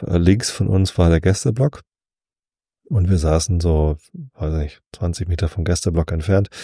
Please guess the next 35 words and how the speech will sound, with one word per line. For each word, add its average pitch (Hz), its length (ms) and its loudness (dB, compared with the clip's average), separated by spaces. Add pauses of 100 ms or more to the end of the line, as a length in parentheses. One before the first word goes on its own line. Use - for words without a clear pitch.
(280)
im 95 200 4
Heimbereich. 113 600 2
Da 82 280 2
waren 90 240 2
schon 82 260 0
noch, 82 240 0 (960)
äh, 78 300 2 (160)
näher 104 460 2
am 90 140 2
Gästeblock 87 540 0
waren 85 200 2
noch 82 200 -2
mehr 95 380 0
Sankt 117 220 -2
Pauli-Fans 117 440 0
im 110 120 -2
Heimbereich. 101 640 2 (320)
Bei 82 160 2
uns 90 240 0
war 87 80 4
es 80 80 0
schon - 180 -2
eher 78 320 2
Frankfurt-Supporter, - 2000 -4
die 98 120 0
da 92 140 2
saßen. 95 340 2 (560)
Aber 90 220 0
alle 98 160 6
ganz 98 180 4
entspannt. 82 480 -4
Also 80 160 -4
viele 98 240 0
mit 80 220 -2
Kindern, 135 420 2